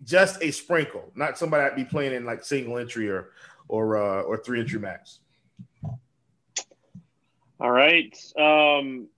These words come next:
Speaker 2: talk to me about, and, and, like, again, Triple J being out, um, definitely opens up some doors for Memphis too. So, um,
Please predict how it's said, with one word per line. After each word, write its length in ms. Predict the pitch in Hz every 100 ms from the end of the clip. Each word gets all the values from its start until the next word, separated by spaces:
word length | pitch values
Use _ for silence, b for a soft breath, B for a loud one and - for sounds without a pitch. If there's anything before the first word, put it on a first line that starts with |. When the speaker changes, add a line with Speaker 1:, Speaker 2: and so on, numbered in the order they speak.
| _ _
Speaker 2:
talk 240 | - 175 -
to 60 |
me 180 | 185 180
about, 420 | 160 160 156 147
and, 220 | 190 185 208
and, 80 |
like, 260 | 214 220 190
again, 600 | 180 160 190 185 143 120 _ _ -
Triple 300 | 185 196 175
J 240 | 143 160
being 300 | 151 147 135
out, 300 | 131 131 113 _
um, 460 | 123 117 113 110 -
definitely 320 | 135 135 127
opens 280 | 127 131 123
up 140 | 123 -
some 300 | - 113 110
doors 440 | 117 113 113 107
for 120 | - 110
Memphis 500 | 110 107 113 104 -
too. 260 | 117 107 -
So, 400 | - 113 107 - _ _ _ _ _ -
um, 520 | 117 110 107 107 95